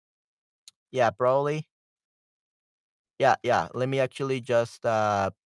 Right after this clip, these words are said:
move up my stream right here. Yeah, let's do this right now. Why not?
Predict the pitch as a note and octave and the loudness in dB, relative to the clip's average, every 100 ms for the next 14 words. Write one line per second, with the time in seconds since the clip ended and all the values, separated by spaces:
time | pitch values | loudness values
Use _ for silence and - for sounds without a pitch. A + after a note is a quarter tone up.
0 | - C#3+ D3+ C#3+ C#3 C#3 C#3+ B2+ A#2 - | -8 -4 0 4 4 4 0 0 -2 -8
1 | D#3 E3 E3+ F3 - _ - A2 B2 C3 | -6 -4 -4 -8 -12 _ -8 0 0 0
2 | C#3+ C#3+ D3 D3 - _ _ _ _ _ | -4 0 2 0 -4 _ _ _ _ _
3 | _ _ A#2+ G#2 D3+ A3+ - G#3 F#3 G3 | _ _ -2 0 0 -2 0 2 6 4
4 | F#3+ - - _ _ _ _ _ _ _ | 4 -2 -20 _ _ _ _ _ _ _
5 | _ _ _ _ B2 B2+ C#3+ C3 A2+ F2 | _ _ _ _ -2 2 2 2 0 0
6 | E2 - _ _ - A#2+ A#2 G#2+ E2 | -4 -10 _ _ -8 -4 -2 -2 -4